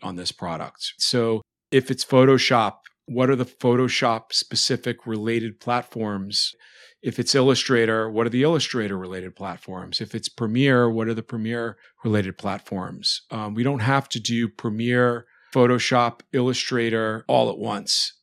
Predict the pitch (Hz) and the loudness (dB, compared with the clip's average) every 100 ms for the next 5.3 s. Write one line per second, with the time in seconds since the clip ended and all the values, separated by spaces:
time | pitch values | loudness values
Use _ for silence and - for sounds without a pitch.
0 | - 113 107 113 107 - - 120 107 127 | -8 -6 -6 -8 -8 -8 -6 -6 -4 -4
1 | 117 107 - - - 135 117 107 101 - | -4 -4 -6 -8 -2 -2 0 -2 -4 -8
2 | - 110 98 98 92 90 87 - - _ | -12 -12 -10 -8 -8 -10 -10 -12 -16 _
3 | _ _ 147 143 117 160 202 233 202 131 | _ _ _ 2 4 2 2 2 2 2
4 | 127 - - 151 - 120 110 95 87 - | 2 2 4 2 0 -2 0 0 0 -2
5 | 90 76 - | -4 -8 -10